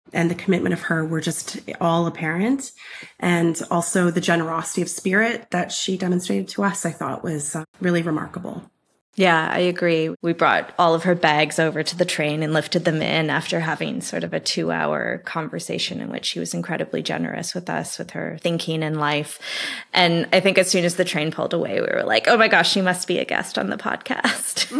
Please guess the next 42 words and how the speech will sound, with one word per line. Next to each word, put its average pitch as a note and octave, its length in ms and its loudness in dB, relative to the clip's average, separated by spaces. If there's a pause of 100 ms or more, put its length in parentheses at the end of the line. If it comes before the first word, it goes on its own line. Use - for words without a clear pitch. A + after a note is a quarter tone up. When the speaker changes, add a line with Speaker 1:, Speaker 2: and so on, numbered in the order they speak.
Speaker 1:
Mm-hmm. A#3 440 0 (680)
Speaker 2:
So A#3 200 4
this A#3 180 2
is A#3 360 2
an G#3+ 220 4
interview G3 380 4
that F3 100 2
I E3+ 140 4
did E3 460 0
with D#3 420 -6
Megan D#3+ 460 -2
about D#3 260 0
her E3+ 220 0
own F#3+ 220 2
writing E3 600 2
and E3+ 160 -2
her D#3+ 80 -2
curatorial - 640 -4
practice, - 720 -6 (180)
the F3 160 0
two E3+ 260 0
of D#3+ 160 0
which D#3 220 -4
are D#3+ 80 -2
very D#3 240 -4
intertwined E3 720 -6
for - 180 -10
her. G3+ 320 -6 (360)
She F#3 80 0
also F3 180 0
talks E3 240 -4
about D#3 240 -2
Maori D#3 400 2
and D#3+ 120 -4
Indigenous E3 520 -6
art C4+ 240 2
practices, C4 960 0
and G3 560 -2
really G#3+ 380 2
importantly, F#3+ 580 0
I E3+ 60 0
think, E3+ 240 -4